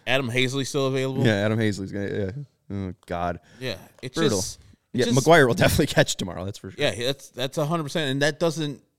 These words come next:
Speaker 1: that's not a bad thing, you know, you trying to save Yasmani's knees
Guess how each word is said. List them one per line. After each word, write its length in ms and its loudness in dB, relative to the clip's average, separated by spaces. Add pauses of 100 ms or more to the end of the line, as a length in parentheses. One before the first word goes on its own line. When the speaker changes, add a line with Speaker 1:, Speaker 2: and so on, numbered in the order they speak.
(100)
Speaker 1:
that's 140 -10
not 100 -2
a 60 -4
bad 520 0
thing, 320 -4
you 120 -6
know, 160 -4
you 140 -6
trying 340 -6
to 80 -6
save 460 -4 (540)
Yasmani's 640 -2
knees 400 -4